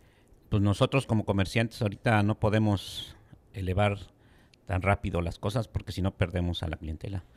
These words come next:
Tenemos que ir paulatinamente subiéndole cinco centavos, diez centavos, a modo de que esto vaya funcionando igual y no impactar a la gente.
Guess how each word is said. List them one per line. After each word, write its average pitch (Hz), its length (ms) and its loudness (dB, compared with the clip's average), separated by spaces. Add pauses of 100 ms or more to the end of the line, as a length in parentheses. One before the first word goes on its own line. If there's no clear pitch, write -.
(300)
Tenemos 92 340 0
que 92 120 -4
ir 87 180 -4
paulatinamente 85 1000 -2
subiéndole 82 600 -6
cinco - 280 -10
centavos, 82 500 -6
diez 85 160 -10
centavos, 85 460 -10
a 87 60 -4
modo 78 240 -4
de 76 100 -8
que - 220 -14 (560)
esto - 200 -6
vaya 90 160 2
funcionando 87 520 -2
igual 87 400 -2
y 98 100 -10
no 87 100 -2
impactar 85 460 -4
a 82 60 -4
la 78 80 -6
gente. 90 360 -12